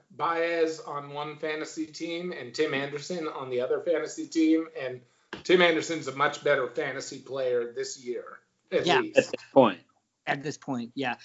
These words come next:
Speaker 2: He was hurt for a couple of games, and the White Sox slumped, and when he came back, they're four and one, I believe, since he came back against, that's, that's against, uh,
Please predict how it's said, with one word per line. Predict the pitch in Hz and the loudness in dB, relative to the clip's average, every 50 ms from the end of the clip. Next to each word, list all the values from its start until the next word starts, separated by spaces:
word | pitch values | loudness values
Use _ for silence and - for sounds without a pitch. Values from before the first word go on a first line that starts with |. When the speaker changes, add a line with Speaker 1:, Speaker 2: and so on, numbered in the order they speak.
| - _ | -20 _
Speaker 2:
He | _ 220 233 262 | _ 6 6 6
was | 277 262 180 | 6 2 2
hurt | - 233 254 262 262 - | 8 8 8 8 8 0
for | - 202 185 | -2 0 0
a | 170 | 0
couple | 170 - 185 175 - 170 165 | 2 2 0 0 0 0 0
of | 147 139 135 | 0 0 0
games, | 139 151 143 139 131 123 - - - - _ _ _ _ | 2 2 2 2 0 -2 -6 -12 -18 -18 _ _ _ _
and | - 147 147 | 0 2 2
the | 143 | 4
White | 143 180 202 226 226 - | 6 6 6 6 4 0
Sox | - 202 185 175 170 - - - | 2 2 2 2 2 -4 -14 -10
slumped, | - 147 151 180 170 156 127 120 - | -2 4 4 6 6 4 2 -2 -4
and | - 143 135 135 | -4 -2 -2 0
when | 151 175 175 | 0 -2 -2
he | 151 185 220 180 | -2 -2 -4 -4
came | - - 143 185 220 180 | -4 -4 0 0 0 2
back, | 143 160 170 185 160 139 - - - - _ _ _ _ _ _ _ _ | 4 6 6 6 6 6 2 -2 -16 -20 _ _ _ _ _ _ _ _
they're | 147 135 156 165 175 180 180 180 175 175 165 - | 0 6 8 8 8 8 8 8 8 8 6 4
four | - - - _ _ 165 170 185 202 214 214 208 | 2 -6 -20 _ _ 4 6 8 8 10 8 8
and | 214 202 185 180 175 | 6 4 2 2 4
one, | 190 196 208 214 226 233 233 - - | 4 6 6 6 6 6 4 4 4
I | 220 214 | 2 4
believe, | 202 208 202 214 214 220 220 202 | 6 6 6 8 8 6 4 2
since | - 214 196 160 | 2 0 0 2
he | 202 185 | 0 0
came | - 196 214 202 185 | 4 6 6 6 8
back | 185 190 196 202 208 - - - _ _ _ - - | 8 10 10 10 8 6 -2 -12 _ _ _ -6 -2
against, | 160 147 165 165 143 - - - _ | 2 4 6 6 4 2 -4 -10 _
that's, | 156 143 151 151 139 120 - | 0 2 2 2 2 0 0
that's | - 156 151 151 160 | 2 2 2 4 2
against, | 156 160 156 147 139 - - _ 156 | 2 4 4 4 2 -2 -2 _ 2
uh, | 143 139 135 127 127 | 4 4 4 4 2